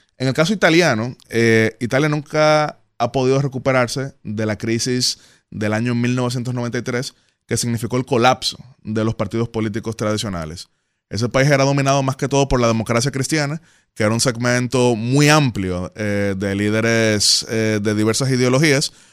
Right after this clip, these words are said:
pero cuando se da el gran escándalo de corrupción, colapsa la democracia cristiana y hemos visto entonces que se crean varios partidos a lo largo de los años, se dividen, se unen, entre, entre varios otros, y eso permitió que ahora quien sacara la mejor tajada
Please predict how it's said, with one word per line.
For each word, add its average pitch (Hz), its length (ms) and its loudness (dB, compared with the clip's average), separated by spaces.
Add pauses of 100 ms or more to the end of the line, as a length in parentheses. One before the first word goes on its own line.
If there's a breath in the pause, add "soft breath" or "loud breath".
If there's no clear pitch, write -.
(140 soft breath)
pero 107 180 2
cuando 110 160 -6
se 107 120 -4
da 110 40 0
el 117 60 -2
gran 123 180 -2
escándalo 135 440 0
de 131 60 -4
corrupción, 135 440 -2
colapsa 123 480 2
la 131 80 -2
democracia 131 340 -8
cristiana 170 460 -8 (320 soft breath)
y - 80 -6
hemos 143 240 2
visto 143 220 0
entonces 139 480 -4
que 117 140 -2
se 110 160 -2
crean 127 760 0 (180)
varios 147 380 4
partidos 104 560 -4 (380 soft breath)
a 101 200 0
lo 104 80 2
largo 107 260 2
de 113 80 4
los 113 140 2
años, 120 240 -2
se 104 140 -4
dividen, 110 360 0
se 98 140 -4
unen, 110 380 -2
entre, 101 260 -6 (140)
entre 104 360 -6
varios 113 260 -2
otros, 139 340 -4 (340 soft breath)
y - 80 -4
eso 127 160 0
permitió 139 380 -2
que 123 80 -4
ahora 113 180 0
quien 123 180 -8
sacara 117 320 -2
la 127 80 0
mejor 120 560 -4
tajada 135 400 0